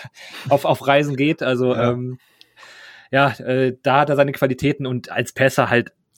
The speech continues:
Speaker 1: aus meiner Sicht auch noch, auch wenn er gerade so ein bisschen stagniert gefühlt. Ähm, die, die Cardinals Offense ist auch nicht die beste dieses Jahr, bisher zumindest. Ähm, ja, da werden wir alle Hände voll zu tun haben. Ich bin mal gespannt, wie man, wie man darauf reagiert. Ich glaub, die Laufverteidigung war ja zum Beispiel auch gegen die Giants jetzt sehr gut. Ähm,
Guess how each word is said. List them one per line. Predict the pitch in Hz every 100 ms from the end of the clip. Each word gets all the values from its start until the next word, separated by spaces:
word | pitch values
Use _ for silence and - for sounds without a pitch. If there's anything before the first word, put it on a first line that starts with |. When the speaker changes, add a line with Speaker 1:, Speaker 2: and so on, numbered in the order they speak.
| -
Speaker 1:
aus | -
meiner | 123 127
Sicht | 123 123
auch | - 113 156 -
noch, | 139 151
auch | 117 131
wenn | 127
er | 127
gerade | 127 131
so | 123
ein | 120
bisschen | 139 139 131
stagniert | - 127 - 123 165 175
gefühlt. | 175 - 160 160 170 135
Ähm, | 127 127 127 123 -
die, | 123 120
die | 120
Cardinals | 127 127 123
Offense | 127 127 123
ist | 117
auch | 113 113
nicht | 127 175 -
die |
beste | 123 156 - 151 151
dieses | 135 143 156 -
Jahr, | 143 165 - - - - -
bisher | 135 120 135 151
zumindest. | - 139 143 143 139 -
Ähm, | 123 123 123 120 117 _ _ _ _ _ _ -
ja, | 123
da | 117
werden | 117 120
wir | 113
alle | 131
Hände | 127 131
voll | 127 123
zu | 120
tun | 147 139
haben. | 117
Ich | 117
bin | 143
mal | 135
gespannt, | - 135
wie | 143
man, | 135 127 - - - - -
wie | 139
man | 139
darauf | 139 135
reagiert. | 139 123 135 156
Ich | 135
glaub, | 143 -
die |
Laufverteidigung | 131 139 143 143 135 131
war | 131
ja | 123
zum | 135
Beispiel | 127 131
auch |
gegen | 135
die | 127 113
Giants | - 123 131 139
jetzt | 131 -
sehr | 135
gut. | 123 123 156 175 -
Ähm, | 127 127 131 131